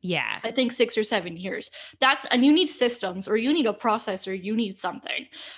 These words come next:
Speaker 2: So I hired someone to help me with that. And, um, I went through a training with them, and we get to the sales portion, and I was like, "Oh God, like, here we go." <laughs>
Speaker 1: Mm-hmm.
Speaker 2: Because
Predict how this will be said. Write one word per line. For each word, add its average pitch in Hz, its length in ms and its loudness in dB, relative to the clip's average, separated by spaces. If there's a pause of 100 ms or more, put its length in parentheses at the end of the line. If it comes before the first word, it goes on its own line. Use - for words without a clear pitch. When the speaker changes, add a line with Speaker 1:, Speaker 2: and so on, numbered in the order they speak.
Speaker 2:
So 240 340 6
I 240 140 6
hired 285 420 4
someone 240 360 2
to 226 60 -2
help 226 260 2
me 226 120 2
with 208 200 2
that. 190 280 2 (460)
And, 220 440 4
um, 196 420 2 (300)
I 247 80 6
went 254 220 4
through 269 160 2
a 240 80 8
training 254 420 2
with 226 200 0
them, 208 360 2
and 214 160 -4
we 220 100 -4
get 247 200 0
to 247 100 -4
the 214 120 0
sales 349 400 0
portion, 220 680 2
and 214 220 -2
I 220 160 4
was 233 120 0
like, 226 240 0
"Oh 208 280 0
God, 180 520 -6
like, 196 300 -6 (600)
here 202 200 -8
we 220 120 0
go." - 340 -4
<laughs> - 60 -10 (960)
Speaker 1:
Mm-hmm. 311 160 6
Speaker 2:
Because 202 420 2